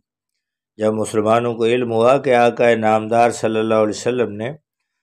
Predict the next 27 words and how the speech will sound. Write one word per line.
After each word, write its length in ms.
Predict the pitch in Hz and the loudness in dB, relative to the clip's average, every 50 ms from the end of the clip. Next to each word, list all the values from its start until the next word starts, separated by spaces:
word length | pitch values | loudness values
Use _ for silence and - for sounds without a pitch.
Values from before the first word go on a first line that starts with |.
| _ _ - | _ _ -4
हज़रत 260 | 104 107 110 117 110 | -2 2 2 2 2
जुवैरिया 680 | 110 120 113 107 110 107 110 113 113 113 113 113 113 | 0 -6 -6 -2 0 2 4 4 2 2 2 2 2
बिनत 280 | 110 107 113 110 110 107 117 | 2 2 0 -2 -2 -2 -4
हारिस 500 | 104 90 101 101 113 113 117 113 - - | -4 0 2 2 2 2 2 0 0 -4
रज़ी 240 | 113 107 101 110 110 | -4 -4 -2 -2 -2
अल्लाह 340 | 107 107 110 110 110 110 | -2 0 2 2 2 2
ताला 540 | 110 110 - 117 110 110 110 110 107 110 110 | 2 0 0 0 0 2 2 2 0 2 0
अन्हा 320 | 113 117 113 110 107 110 107 | 0 -2 -2 -2 -2 -2 -2
से 180 | - - 107 | -4 -8 -14
शादी 400 | - - - 113 113 110 113 113 | -12 -6 -4 -2 -2 -2 -4 -8
कर 240 | 107 - - 123 127 | -8 -4 -2 -2 -2
ली 180 | 131 127 120 107 | -2 -4 -4 -2
है, 300 | 104 101 110 139 160 _ _ _ _ _ _ _ _ _ _ _ _ _ _ | -2 -2 -2 -4 -6 _ _ _ _ _ _ _ _ _ _ _ _ _ _
तो 80 | - 127 | -4 -2
लोग 360 | 127 127 135 147 151 143 143 | 0 2 2 2 2 0 -2
बोले, 360 | 135 139 139 143 156 165 170 | -2 0 0 2 2 0 0
"क्या 280 | 151 160 156 147 139 139 | -2 -2 0 2 2 2
रसूलुल्लाह 640 | 127 127 120 - 135 131 127 127 127 127 139 151 151 | 2 0 -2 -4 -6 -4 -4 -6 -4 -2 0 -2 -2
सल्लल्लाहु 600 | 139 - 135 131 127 127 127 123 120 120 120 117 | -2 -4 -6 -4 -4 -4 -4 -2 0 2 2 2
अलैहि 120 | 117 117 | 2 0
वसल्लम 500 | 113 - - 127 123 123 123 120 113 110 | -4 -4 -2 -2 0 0 0 -2 -2 -4
के 160 | 107 - 120 110 | -10 -8 -8 -8
ससुराल 800 | - - 117 110 107 - 113 110 117 120 127 127 127 123 117 | -6 -6 -8 -8 -4 -2 0 2 4 6 6 6 4 4 2
वाले 380 | 110 110 113 113 117 123 123 117 | 0 0 0 0 0 2 2 2
ग़ुलाम 520 | 110 104 104 104 107 110 117 120 113 110 107 | 2 0 0 0 2 2 2 2 2 0 -2
बनाए 380 | 107 104 107 110 120 143 151 | -2 0 2 2 2 2 2
जाएं?" 260 | 139 147 135 120 117 | 0 -4 -6 -6 -8